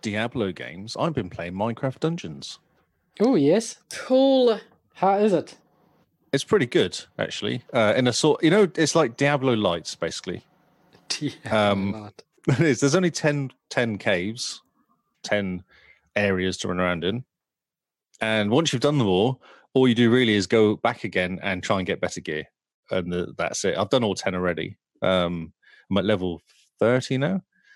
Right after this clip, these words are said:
Speaker 1: Me and Kingsman played this afternoon. I did annoy him, though, slightly 'cause he'd worked out a spawner. <laughs> And he, what he was doing was he was hiding behind a cave and just hitting stuff,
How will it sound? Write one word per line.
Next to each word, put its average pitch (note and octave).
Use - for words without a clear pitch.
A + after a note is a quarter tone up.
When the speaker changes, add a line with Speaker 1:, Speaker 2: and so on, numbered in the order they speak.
Speaker 1:
Me A2+
and A2+
Kingsman A#2+
played A#2+
this A2+
afternoon. C#3
I A#2
did C3
annoy A#2
him, C3
though, C3+
slightly C#3+
'cause A2+
he'd A2
worked A2+
out A2+
a -
spawner. C#3
<laughs> -
And A#2
he, C#3+
what C3
he D3
was C#3
doing A#2+
was G#2+
he B2
was A2+
hiding B2+
behind A#2+
a G2+
cave F2+
and G2
just -
hitting A#2+
stuff, D#3